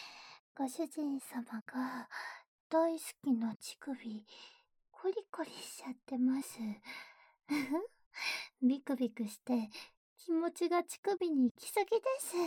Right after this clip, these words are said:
<laughs> 気持ちいいんですか？でも、ダメです。一生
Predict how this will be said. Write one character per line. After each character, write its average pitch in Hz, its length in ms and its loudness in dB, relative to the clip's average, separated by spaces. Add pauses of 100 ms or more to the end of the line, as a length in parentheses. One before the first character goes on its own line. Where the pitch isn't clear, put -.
(300)
<laughs> - 1200 2 (420)
気 277 100 -2
持 294 180 6
ち 320 160 -4
い - 20 2
い 311 40 4
ん 277 40 4
で 240 140 0
す - 120 -10
か？ - 140 -8 (1300)
で 226 140 -2
も、 185 420 -2 (580)
ダ 185 160 -4
メ 220 240 2
で 254 220 2
す。 - 180 -12 (1120)
一 220 160 2
生 - 440 -10